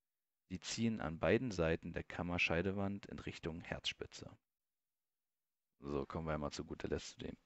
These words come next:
Purkinje-Fasern. Sie gehen von den Tavara-Schenkeln aus. Die Lage von der Herzspitze durch das gesamte Herzgewebe.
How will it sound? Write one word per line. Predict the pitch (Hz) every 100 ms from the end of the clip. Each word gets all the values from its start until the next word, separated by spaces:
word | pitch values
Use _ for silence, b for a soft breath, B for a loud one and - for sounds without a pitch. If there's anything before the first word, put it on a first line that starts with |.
| -
Purkinje-Fasern. | - - 110 117 - 127 127 135 131 -
Sie | 92 85
gehen | 82 80
von | 95 85
den | 80 76
Tavara-Schenkeln | 85 80 85 117 - 110 107 104 90
aus. | 92 104 - - _ _ _ _ _ _ _ _ _ _ -
Die | 82
Lage | 85 92 107 107 107 -
von | - 90
der | 80
Herzspitze | 90 92 - - 113 - 107 101
durch | - 78
das | 80 82
gesamte | - 80 80 87 -
Herzgewebe. | 90 - 78 - - 85 78 80 87 127